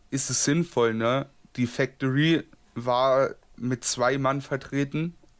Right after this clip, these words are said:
Davon war der eine, sag ich mal, eher mit Dustin in der, in der ganzen Storyline verwickelt.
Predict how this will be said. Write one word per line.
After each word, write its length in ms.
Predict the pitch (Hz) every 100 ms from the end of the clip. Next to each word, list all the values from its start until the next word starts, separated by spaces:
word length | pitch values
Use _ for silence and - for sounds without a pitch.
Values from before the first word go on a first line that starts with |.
| - - _ - _ -
Davon 420 | 117 131 147 139
war 160 | 131 131
der 180 | 127
eine, 600 | 120 127 147 156 165 165 -
sag 280 | - 143 147
ich 140 | 147
mal, 500 | 147 139 143 143 135 - - - - - _ _ _ _ _ _ _ _ _ -
eher 220 | 143 156
mit 220 | 147 139
Dustin 480 | 135 131 - 147 147
in 200 | - 143
der, 380 | 143 139 139 139
in 140 | 143
der 100 | 139
ganzen 320 | 131 135 131
Storyline 560 | 135 - 131 139 139 135
verwickelt. 600 | 139 131 139 160 160 -